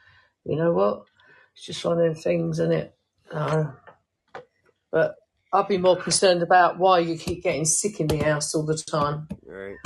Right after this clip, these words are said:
Speaker 1: Well, who's bringing it in the house? I mean, is Sarah working with a lot of people?
Speaker 2: No, she works at the, uh, county. She's a water and sewer manager for the county.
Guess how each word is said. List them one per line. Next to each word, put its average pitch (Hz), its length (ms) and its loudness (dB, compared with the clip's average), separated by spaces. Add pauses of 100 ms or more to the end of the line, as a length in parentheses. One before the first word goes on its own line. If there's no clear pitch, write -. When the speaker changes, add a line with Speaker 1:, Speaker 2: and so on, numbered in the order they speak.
Speaker 1:
Well, - 120 2 (100)
who's 202 180 0
bringing 180 320 -6 (120)
it 170 40 0
in 180 140 2
the 180 160 4
house? 156 320 0
I 165 80 2
mean, 175 160 2
is 185 160 2
Sarah 240 280 6
working 262 360 4
with 233 140 0
a 240 60 6
lot 240 180 2
of - 120 -10
people? 190 480 -2 (600)
Speaker 2:
No, 110 160 -6
she 120 180 -10
works 131 320 -8
at 64 140 -12
the, 73 240 -16
uh, 71 180 -16 (320)
county. 107 400 -10
She's 95 320 -18
a 92 160 -12
water 95 400 -8
and 87 120 -16
sewer 104 340 -12
manager 82 600 -18
for 85 120 -18
the 82 80 -20
county. 101 400 -18